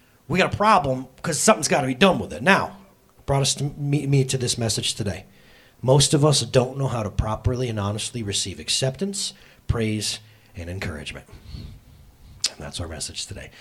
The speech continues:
That's why I've got the energy and you guys don't, like I said. And this is what's happening to me. Dad, to me, to my world and my existence, this is truth. And I, and, and, and, and something in me would not receive it.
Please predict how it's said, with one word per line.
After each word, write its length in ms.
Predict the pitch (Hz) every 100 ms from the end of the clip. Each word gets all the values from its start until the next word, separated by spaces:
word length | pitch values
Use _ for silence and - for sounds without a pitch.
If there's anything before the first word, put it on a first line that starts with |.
| - -
That's 160 | 85
why 160 | 85 90
I've 60 |
got 180 | 98 101
the 100 | 110
energy 320 | 98 98 95
and 120 | 95 82
you 60 |
guys 220 | 78 80
don't, 220 | 80 69 67 _ - - - - - -
like 220 | 73 76
I 80 | 80
said. 300 | - 71 71 - - _ _ _ -
And 100 | 135
this 80 | 143
is 80 | 147
what's 140 | 170
happening 300 | 165 143 107
to 80 | 104
me. 140 | 101 98
Dad, 360 | 160 170 180
to 100 | 156
me, 440 | 151 185 226 220 -
to 120 | -
my 200 | 147 170
world 300 | 220 180 185
and 80 | 160
my 140 | 151 185
existence, 500 | - 147 143 151 -
this 240 | 139 -
is 80 | 131
truth. 340 | - 120 -
And 120 | 117
I, 100 | 120 - - - - - -
and, 180 | 104 117
and, 160 | 113
and, 140 | 113 110
and 240 | 107 110
something 360 | 143 131 139 135
in 140 | 143
me 160 | 156 156
would 340 | 127 170 190
not 220 | 165 175
receive 360 | 147 - 196
it. 120 | -